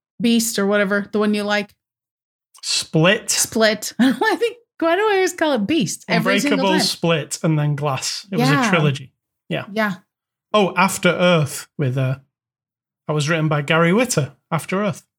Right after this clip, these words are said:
Speaker 1: Hmm.
Speaker 2: It's not very good.
Speaker 1: Wait a minute. After Earth is the one with the young man going all over Earth that's been devastated, right?
Speaker 2: Uh,
Speaker 1: That's M. Night Shyamalan?
Speaker 2: Will Smith's son, yeah.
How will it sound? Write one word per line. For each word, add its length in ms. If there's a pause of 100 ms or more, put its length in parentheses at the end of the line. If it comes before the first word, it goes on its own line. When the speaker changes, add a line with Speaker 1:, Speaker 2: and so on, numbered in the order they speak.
(960)
Speaker 1:
Hmm. 440
Speaker 2:
It's 100
not 140
very 180
good. 220 (880)
Speaker 1:
Wait 160
a 20
minute. 240
After 260
Earth 240
is 160
the 80
one 280
with 220 (140)
the 100
young 440
man 680
going 260
all 120
over 160
Earth 340
that's 200
been 200
devastated, 540
right? 220 (380)
Speaker 2:
Uh, 280
Speaker 1:
That's 200
M. 140
Night 160
Shyamalan? 420
Speaker 2:
Will 360
Smith's 400
son, 340
yeah. 200